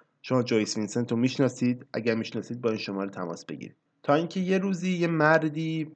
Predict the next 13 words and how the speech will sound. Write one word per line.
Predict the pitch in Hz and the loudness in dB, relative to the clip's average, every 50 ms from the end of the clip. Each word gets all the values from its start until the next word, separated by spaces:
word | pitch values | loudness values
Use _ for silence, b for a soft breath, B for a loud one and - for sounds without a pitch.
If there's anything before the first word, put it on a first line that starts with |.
| - _ | -12 _
به | - 113 113 110 107 107 107 104 104 104 - - - - - - | -2 0 2 4 6 6 6 6 4 2 -2 -4 -6 -6 -8 -8
این | - 123 123 123 127 123 127 127 127 120 117 | -6 -4 -2 0 0 0 0 -2 -2 -4 -4
روزنامه‌نگار | 120 113 107 92 110 104 101 101 98 98 98 92 - 107 107 110 113 113 110 110 | -6 -6 -4 -2 -2 -2 0 0 -2 -2 -4 0 2 4 4 6 6 4 4 2
تماس | - - 107 101 101 107 127 127 - - | 0 -4 -4 0 2 2 2 0 0 -2
می‌گیره | 143 135 131 127 135 131 127 127 127 123 123 117 | -2 -2 -2 -2 -2 2 4 4 6 6 6 6
و | 113 104 | 4 2
میگه | 101 104 104 113 113 113 117 117 117 117 | 2 0 0 0 2 4 4 4 4 2
«من | 113 110 113 113 | 2 0 -2 -2
جویس | - 110 101 104 - - - - | 0 -2 -2 -2 -4 -10 -10 -8
وینسنت | 101 101 98 92 - 110 113 113 110 - | -6 -4 -4 -4 -4 -4 -6 -4 -4 -4
رو | 113 | -4
می‌شناسم | 113 113 120 123 - - 117 95 - - 95 95 92 95 95 95 95 | -2 0 0 -2 0 -2 -2 -4 -4 -4 -4 -2 -2 -2 -2 -2 -2
ولی | 98 104 101 104 107 107 110 110 110 110 110 107 - | -2 -2 -2 -2 -4 -4 -2 -2 -2 -4 -4 -6 -8